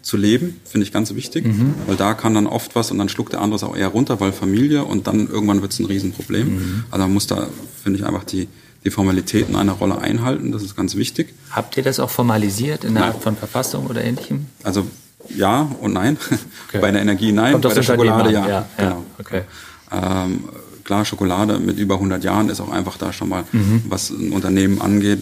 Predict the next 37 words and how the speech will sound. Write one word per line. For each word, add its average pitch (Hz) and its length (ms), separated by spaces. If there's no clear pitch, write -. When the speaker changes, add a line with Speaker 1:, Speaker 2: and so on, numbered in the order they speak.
Speaker 1:
ähm, 92 460
einfach 95 200
einen 98 180
Schritt - 240
weiter. 107 420
Speaker 2:
Ja. 92 140
Speaker 1:
Auch 87 80
der 87 140
Ge-, 80 120
Gesellschafterstruktur 98 840
ist 92 80
Speaker 2:
Ja. 90 80
Speaker 1:
größer, 101 260
da 92 180
Speaker 2:
Ja. 92 240
Speaker 1:
brauche 98 180
ich 101 40
ein 87 60
bisschen 92 180
andere 92 180
Mechanismen. 104 520
Äh, - 800
bei 98 100
der 101 100
Energie 101 380
ist 107 120
es 92 80
etwas - 360
schlanker. 123 540
Ähm, 92 540
da 90 260
ist - 160
es 92 100
eben 95 200
auch - 100
eine 104 320
Familie, 113 600